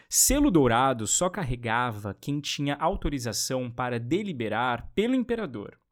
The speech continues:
Ou seja, o que essa pessoa está dizendo aqui pra Yang Xiong é que ela encontraria uma fel-, uma felicidade imensurável se pudesse,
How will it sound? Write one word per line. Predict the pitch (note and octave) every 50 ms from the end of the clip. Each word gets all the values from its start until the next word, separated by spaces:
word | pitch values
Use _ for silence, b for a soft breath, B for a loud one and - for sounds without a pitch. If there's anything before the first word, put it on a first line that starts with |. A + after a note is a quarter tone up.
| _ _
Ou | - D#3 F3
seja, | - - C#3+ A#2 A2 G#2 F#2+ G2 - - _ _ _ _ _ _ _ _ _ - -
o | D3+
que | C#3 - F#3
essa | G#3+ G#3 - -
pessoa | - D#3 C3 - - - C#3+ D#3 D#3 C3+ A#2
está | A2 - - - B2+
dizendo | A#2 A2 A2 G2 G2+ G#2 G#2+ B2 C3+ C3+ A2+ G2+ F#2+
aqui | G2+ - - - C3 B2+ B2 A#2 b b b b b b b b b b b b _ _
pra | F#3 G3 A3 C4+ C#4 F3 C3 A#2+ -
Yang | - C3 A#2 A#2 G2+ F#2+ F2+ -
Xiong | - - C3+ C3+ C#3+ C3 A2 G2 G2+ - _ _ b b b b b b
é | -
que | F3 - - - D#4+
ela | B3 G#3+ G#3+ A3 G#3 G#3 G3+ - _ _ -
encontraria | A3+ C#4+ F4 D#4+ - D4 C#4+ - - F#3 D#3 C3 C3 D3+ E3
uma | D#3 C#3+ C3
fel-, | - - C#3+ C3 C3 - -
uma | - C3+ C#3 C3
felicidade | - D3 C3+ C#3 - D3 B2+ A#2+ A#2 A2+ A2 A#2+ B2+
imensurável | D#3 F3+ G3 D#3+ - D3+ - - B3 F#3+ B2+ G#2 G#2 G#2 G2+ G2+ B2 C#3+ -
se | - - -
pudesse, | - - G3 D3 B2 A2 G#2+ A2+ - - - F3 F#3